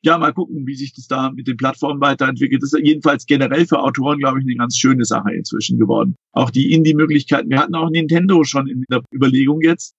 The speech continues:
Nintendo drei D S zum Beispiel, ob man das nicht da nochmal bringt. Es gab tatsächlich mal einen, der hatte mit den raubkopierten, gecrackten Nintendos ein Ports of Call angeboten.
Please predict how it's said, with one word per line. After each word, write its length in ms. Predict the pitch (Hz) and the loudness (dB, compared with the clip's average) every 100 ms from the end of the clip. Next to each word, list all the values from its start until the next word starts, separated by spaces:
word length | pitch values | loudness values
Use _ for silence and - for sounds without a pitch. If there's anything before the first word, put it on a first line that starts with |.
| _ | _
Nintendo 460 | 135 139 156 156 147 | 0 2 2 4 2
drei 200 | 139 139 | 2 2
D 80 | 147 | 0
S 200 | 175 - | -4 -4
zum 140 | 170 | -2
Beispiel, 300 | 165 165 156 | 0 0 0
ob 60 | 143 | -2
man 80 | |
das 100 | 139 | -6
nicht 140 | 147 131 | -6 -2
da 120 | 139 | 0
nochmal 220 | 170 165 | 0 0
bringt. 180 | 170 180 | 0 -2
Es 120 | 160 - | -4 -2
gab 240 | 156 190 | 0 2
tatsächlich 480 | 185 - 170 180 175 | 0 2 0 0 -2
mal 180 | 165 - | -2 0
einen, 300 | 156 180 254 _ | 0 0 -2 _
der 100 | 135 | 2
hatte 240 | 151 160 | 4 2
mit 160 | 156 160 | 0 0
den 100 | 139 | -2
raubkopierten, 840 | 151 160 - 160 - 180 330 175 156 | 0 -4 -4 -8 0 0 0 -4 0
gecrackten 560 | 147 151 160 - 175 | 2 2 0 -2 -4
Nintendos 480 | 151 147 151 170 165 | -4 -2 0 0 -2
ein 80 | 151 | 0
Ports 240 | 147 160 | -2 0
of 120 | 160 | -2
Call 220 | - 160 170 | 2 4 4
angeboten. 680 | 139 139 123 131 143 185 | 2 0 2 4 2 0